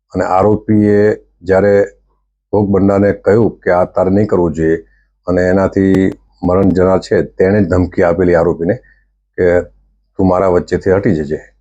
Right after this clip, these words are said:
એ ડરના કારણે હાલમાં તો આરોપી એવું કબૂલે છે કે "મેં આ કૃત્ય કરેલું છે." આ બનાવમાં પોતે એકલો જ છે. અ, છરો જ્યાંથી લઈ આવ્યો છે તેની તપાસ થઈ રહી છે. અ, ક્યાં ક્યાં તે લોકો ગયા હતા,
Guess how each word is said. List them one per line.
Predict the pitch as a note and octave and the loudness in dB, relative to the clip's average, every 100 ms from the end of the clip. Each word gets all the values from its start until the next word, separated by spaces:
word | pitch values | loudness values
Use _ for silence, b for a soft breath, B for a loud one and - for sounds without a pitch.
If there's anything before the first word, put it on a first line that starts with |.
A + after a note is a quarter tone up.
| _ - | _ -4
એ | |
ડરના | G#2 G2+ G2+ A2+ | 0 2 2 0
કારણે | A2 G#2+ G#2+ | 0 0 0
હાલમાં | F2 F2+ G2 G#2+ | 0 0 0 0
તો | A2 G#2+ G2+ | 0 0 2
આરોપી | F2+ F#2 F#2+ G2 | 2 0 0 -2
એવું | G2 | -2
કબૂલે | - G#2+ G#2 | -4 -4 -4
છે | E2 - _ _ _ _ | -4 -10 _ _ _ _
કે | F#2+ | -2
"મેં | F#2 F2+ | 0 0
આ | |
કૃત્ય | E2+ E2+ F2+ | 0 -2 -2
કરેલું | E2 F2+ G2+ | 0 2 2
છે." | G2+ G#2+ A#2+ _ _ _ _ | 0 -4 -6 _ _ _ _
આ | - | 0
બનાવમાં | G#2+ G#2+ A2+ A2 | 2 2 2 0
પોતે | G#2 G#2 | 0 0
એકલો | G#2+ G2+ A#2 A2+ | 0 0 2 2
જ | G2 G2+ | 2 -2
છે. | - A2+ E2+ - _ _ _ _ _ | -2 -2 -2 -6 _ _ _ _ _
અ, | - F#2 | -4 -4
છરો | F2 G2+ G2+ G2+ | -2 -2 0 2
જ્યાંથી | G2 F2+ | 2 0
લઈ | F#2+ F#2 | 0 2
આવ્યો | F#2+ F2+ | 2 0
છે | - | -2
તેની | E2 F#2 | -2 -2
તપાસ | F#2+ F2+ G2 F#2+ - | 0 -2 -2 -2 -2
થઈ | |
રહી | F#2+ F#2 | 0 0
છે. | - G2+ F#2+ _ _ _ _ _ - | -2 -4 -4 _ _ _ _ _ -6
અ, | F2 F2 F2+ | -2 0 0
ક્યાં | F2 _ - F#2+ | -2 _ -4 -2
ક્યાં | F2+ G#2 | 0 0
તે | G2+ | 2
લોકો | F#2+ F#2+ G2+ | 0 0 0
ગયા | F2+ F#2+ | 2 2
હતા, | F2+ E2 | 0 -2